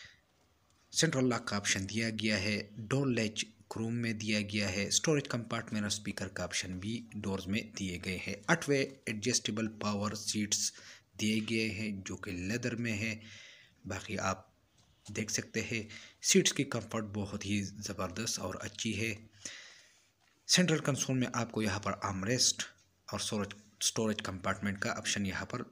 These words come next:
देखने को मिलता है। अगर इस गाड़ी के ट्रांसमिशन की बात की जाते, की जाए तो सीवीटी ट्रांसमिशन में है ये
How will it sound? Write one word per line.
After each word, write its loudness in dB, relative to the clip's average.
देखने -2
को -6
मिलता -4
है। -4
अगर 6
इस 2
गाड़ी 6
के 2
ट्रांसमिशन 0
की 0
बात -2
की -6
जाते, 0
की 0
जाए 2
तो -4
सीवीटी 4
ट्रांसमिशन 0
में 2
है 0
ये 0